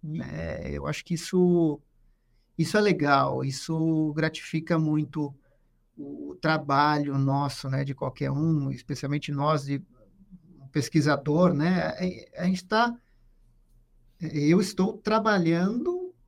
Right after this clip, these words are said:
a serviço da sociedade brasileira, né? Quem paga o meu salário é a sociedade, é o, são os impostos da sociedade brasileira. Então,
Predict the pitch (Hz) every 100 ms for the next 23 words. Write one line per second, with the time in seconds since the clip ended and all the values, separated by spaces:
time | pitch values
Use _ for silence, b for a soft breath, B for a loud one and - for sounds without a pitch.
0 | _ - 147 - 170 135 120 185 233 -
1 | - 339 247 160 196 202 233 226 302 262
2 | 170 208 240 269 302 311 269 175 247 247
3 | 135 - _ _ _ _ _ _ _ _
4 | _ _ 127 147 180 - 175 185 - 156
5 | 160 247 247 185 151 139 - 139 131 139
6 | 123 143 202 135 - _ _ - 143 151
7 | - - _ 180 - 180 - 262 285 180
8 | 226 208 143 131 151 131 165 185 226 285
9 | - 175 214 240 - 147 - - b b
10 | b b b b _ 139 151 175 175 180
11 | 180 156 165 180 170 196 247 165 214 165
12 | 139 139 165 202 208 196 180 151 131